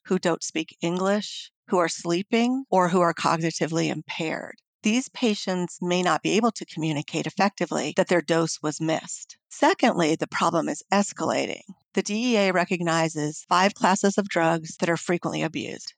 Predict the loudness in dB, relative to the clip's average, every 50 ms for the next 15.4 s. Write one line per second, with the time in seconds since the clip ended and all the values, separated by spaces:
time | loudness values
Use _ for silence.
0 | _ 0 2 2 2 2 2 2 2 4 2 2 0 -4 -8 -18 -18 _ -10 -10
1 | -10 -4 0 0 0 0 0 0 0 0 0 0 -2 -6 -12 -20 _ _ -2 0
2 | 0 0 -2 -2 -2 0 0 0 -2 0 0 0 0 0 -2 -6 -8 -12 -16 -10
3 | -4 -2 0 0 2 2 0 0 0 -2 -4 -6 -10 -6 -4 -4 -2 0 0 0
4 | 2 2 0 0 0 0 -2 -4 -8 -6 -4 -2 -2 -2 -4 -6 -8 -12 -16 -18
5 | -18 _ _ _ _ 0 2 2 4 4 4 2 2 2 2 2 2 0 0 2
6 | 2 4 4 4 4 4 4 2 2 2 2 0 0 0 -2 0 0 0 0 0
7 | 0 0 0 0 0 0 -2 -2 -4 -4 -6 -4 -4 -4 -4 -2 -4 -4 -4 -4
8 | -4 -2 -2 -2 -4 -6 -6 -8 -8 -8 -6 -6 -8 -8 -10 -14 -20 _ _ _
9 | -4 -2 -2 -2 -2 -4 -2 0 0 2 2 2 2 2 2 2 2 0 -2 -2
10 | -2 -2 -2 -2 -2 0 0 0 0 0 0 -2 -2 -2 -2 -4 -2 0 0 0
11 | 0 0 -2 -8 -6 -2 0 2 2 4 4 2 2 2 2 0 0 0 2 2
12 | 2 0 0 0 0 0 2 0 0 -2 -4 -4 -2 -2 -2 -2 -2 -2 -2 0
13 | 0 -2 -2 -4 -4 -4 -4 -6 -4 _ 0 0 0 -2 -2 -4 -2 -2 -4 -6
14 | -8 -8 -8 -8 -4 -2 0 0 0 0 -2 -6 -6 -4 -4 -2 -2 -2 -4 -8
15 | -8 -4 0 2 2 4 2 2